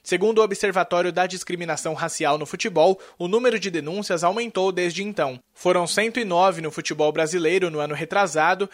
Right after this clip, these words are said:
e cento e vinte e quatro em dois mil e vinte e cinco. No caso de atletas brasileiros que atuam no exterior, dezesseis denunciaram ter sido vítimas de racismo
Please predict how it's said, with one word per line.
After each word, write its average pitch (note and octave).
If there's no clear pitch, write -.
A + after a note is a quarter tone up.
e D3+
cento A3+
e A3+
vinte G#3
e G#3
quatro G3
em G3
dois F#3+
mil F#3+
e F#3+
vinte F#3+
e G#3
cinco. C3+
No D#3
caso E3+
de F#3+
atletas E3+
brasileiros F3+
que -
atuam D#3+
no D#3+
exterior, F#3+
dezesseis G3+
denunciaram D#3+
ter D3+
sido D#3+
vítimas C#3+
de D#3+
racismo F#3